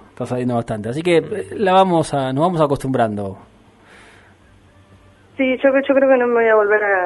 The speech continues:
Speaker 2: acostumbrar a, a salir. Yo, al igual que, que Mackenzie, salgo una vez por semana a hacer las compras para mí, para mis padres,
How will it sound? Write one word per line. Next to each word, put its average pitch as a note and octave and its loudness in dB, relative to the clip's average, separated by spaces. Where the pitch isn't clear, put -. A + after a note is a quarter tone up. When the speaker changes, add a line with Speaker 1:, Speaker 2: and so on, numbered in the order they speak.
Speaker 2:
acostumbrar F#3+ 0
a, F3 -2
a F#3 -10
salir. E3+ 4
Yo, G#3+ 6
al G#3 4
igual G#3 0
que, F#3+ 0
que A3 2
Mackenzie, A#3+ 0
salgo A3+ 4
una A3 2
vez A3 -2
por A3 -4
semana A#3+ 4
a A#3 -2
hacer A#3+ -6
las G#3+ 2
compras C4+ 2
para G3+ -2
mí, A#3+ 2
para G3 0
mis F#3+ -2
padres, B3+ 4